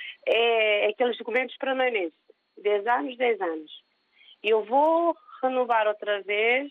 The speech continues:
no dois mil e vinte e três. Eu estou só a perguntar se eu posso ir a Cabo Verde fazer uma visita aos meus familiares,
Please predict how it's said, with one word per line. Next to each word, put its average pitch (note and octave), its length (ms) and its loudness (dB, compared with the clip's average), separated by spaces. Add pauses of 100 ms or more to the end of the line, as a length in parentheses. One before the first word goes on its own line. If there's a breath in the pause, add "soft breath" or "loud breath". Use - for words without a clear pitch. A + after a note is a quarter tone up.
(120)
no A3+ 140 -4
dois G#3+ 240 -2
mil B3 280 -4
e C4+ 60 -4
vinte C4+ 220 -6
e D4 80 -4
três. E3+ 280 0 (1500 loud breath)
Eu C#4 220 0
estou D4 380 0
só E4 100 4
a D#4+ 40 0
perguntar C#4 680 -2 (240)
se C#4 420 0
eu C4+ 140 0
posso D#4 460 -2
ir C4+ 240 0
a B3+ 100 0
Cabo A3 320 -4 (100)
Verde F#3+ 560 -4 (560)
fazer - 300 0
uma G3 160 0
visita F3 460 -4
aos F3+ 180 0
meus E3+ 200 -6
familiares, F3+ 580 0